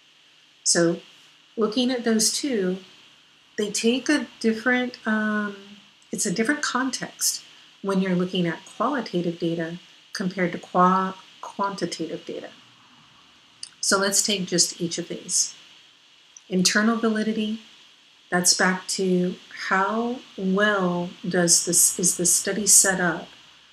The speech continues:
to handle potential extraneous factors,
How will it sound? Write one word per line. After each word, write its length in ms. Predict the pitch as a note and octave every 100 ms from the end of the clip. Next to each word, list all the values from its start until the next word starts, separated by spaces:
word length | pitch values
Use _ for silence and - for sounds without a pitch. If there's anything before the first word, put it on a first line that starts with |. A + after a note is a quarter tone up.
| - _
to 180 | - F#3+
handle 400 | F#3+ F#3+ F#3 F#3+
potential 640 | F#3 - - G3 F#3 G3 F#3
extraneous 1080 | F3 - - F#3 F#3+ F#3 E3 E3+ - -
factors, 720 | - E3 - - - - -